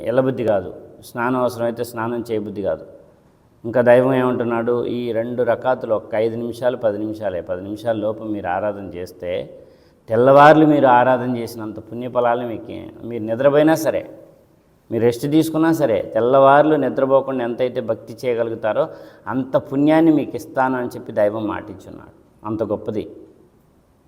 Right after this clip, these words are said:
ఇటు, ఇటు గొప్పతనం ఉంది, ఇటు పుణ్యానికి చాలా పెద్ద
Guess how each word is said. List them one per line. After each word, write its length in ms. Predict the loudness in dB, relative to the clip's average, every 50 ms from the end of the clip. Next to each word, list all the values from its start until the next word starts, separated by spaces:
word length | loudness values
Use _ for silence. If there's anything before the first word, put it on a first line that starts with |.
| _ -12
ఇటు, 180 | -10 -6 -2 0
ఇటు 300 | 0 0 0 2 2 2
గొప్పతనం 560 | 4 4 4 2 2 2 2 2 4 2 2
ఉంది, 200 | 0 2 2 2
ఇటు 180 | 2 0 -2
పుణ్యానికి 580 | -4 -4 -2 -2 0 0 2 0 0 -2 -4 -6
చాలా 360 | -8 -2 0 0 0 0 0
పెద్ద 300 | -2 -4 -8 -6 -2 0